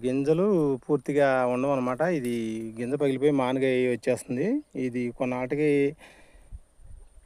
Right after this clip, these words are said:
బూడిద కలర్ వచ్చేస్తుంది. ఇదిగో మానిపండు చేతుల నిండా చూడండి, ఈ మానుగాయ రంగు అనమాట. ఆ గింజ పూర్తిగా పగిలిపోయి అది మానుగాయ కింద తయారైపోయే అవకాశం ఉంటుంది.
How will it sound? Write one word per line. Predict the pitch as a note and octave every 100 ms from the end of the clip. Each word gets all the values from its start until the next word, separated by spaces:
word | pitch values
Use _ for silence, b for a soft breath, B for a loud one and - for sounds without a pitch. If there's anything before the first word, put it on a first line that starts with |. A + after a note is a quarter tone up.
| - D3
బూడిద | D#3 D3+
కలర్ | D#3 C#3+ C#3
వచ్చేస్తుంది. | B2+ B2 C#3
ఇదిగో | A#2 A2+ A#2+
మానిపండు | C3+ C#3 B2+ A#2+
చేతుల | D3 D#3
నిండా | C#3+ B2+
చూడండి, | B2+ C3 D#3+ D4+ B3 B2
ఈ | A#2+ A#2 A#2+ B2
మానుగాయ | C3 C3+ C3 B2+ B2 B2
రంగు | C3 C3
అనమాట. | A#2 A2 D#3+ D4 E4 D3 B2+
ఆ | A#2 A2+ A2+ A2 b b b b - B2
గింజ | C#3 E3 E3+
పూర్తిగా | E3+ D#3 F3 E3+
పగిలిపోయి | D#3 D#3 D3 E3 G#3+ D4+ A#3+
అది | D3+ C3+ C3+ B2+ B2+ B2+ C#3+ D3+
మానుగాయ | D3 D3+ D#3+ E3
కింద | D#3+ D3+
తయారైపోయే | D3 C#3+ C#3+ C3+ C#3+ C#3
అవకాశం | C3+ D3 C#3+
ఉంటుంది. | C#3+ D#3+